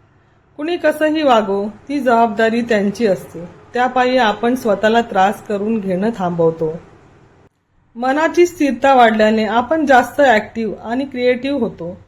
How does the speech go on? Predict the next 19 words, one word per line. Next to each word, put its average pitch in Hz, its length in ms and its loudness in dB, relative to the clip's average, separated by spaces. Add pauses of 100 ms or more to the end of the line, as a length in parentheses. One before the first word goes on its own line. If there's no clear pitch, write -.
(160)
आनंदी 254 440 -4
राहून 240 340 0
काम 214 280 -2
करतो. 185 500 -6 (540)
एकटे 262 280 -6
आलो, 277 460 4
एकटेच 240 420 -2
जाणार 196 400 0
आहोत, 175 280 0 (360)
या 254 160 -6
अंतिम 262 480 -2
सत्याला 233 560 0
आपलंसं 240 600 0
करण्यासाठी 196 760 -2
आपण 233 400 -6
एक 294 200 -4
पाऊल 226 340 -2
पुढे 233 360 -2
जातो. 175 460 -4